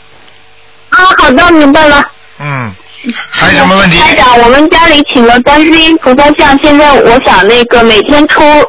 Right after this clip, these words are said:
Speaker 1: 两个小时的时间拜观世音菩萨。
Speaker 2: 啊。
Speaker 1: 那么就是想请，请教您一下，就是我在拜的这个过程当中是念什么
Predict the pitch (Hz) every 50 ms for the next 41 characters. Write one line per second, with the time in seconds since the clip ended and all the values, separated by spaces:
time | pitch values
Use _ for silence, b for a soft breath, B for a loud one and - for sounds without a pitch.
0 | B B B B B B B 247 202 190 196 262 311 302 262 254 269 - 226 233
1 | 269 269 269 - 269 247 269 285 285 294 294 - 320 302 262 226 214 - - 247
2 | 233 233 233 - 247 240 240 233 233 240 - 196 180 - 233 202 185 - - -
3 | - - - - 127 143 147 156 170 175 170 - - - - B B B B B
4 | B B B B 262 311 311 320 320 320 320 294 311 302 - 302 269 285 311 -
5 | - 240 233 233 247 - - 262 240 240 294 311 302 277 262 254 262 262 262 254
6 | 302 277 247 240 285 294 302 311 269 233 214 208 277 294 277 359 339 330 311 285
7 | 247 233 285 262 254 - 311 302 294 294 277 269 269 285 277 269 277 277 277 285
8 | 285 - 330 294 302 311 302 277 269 269 226 214 226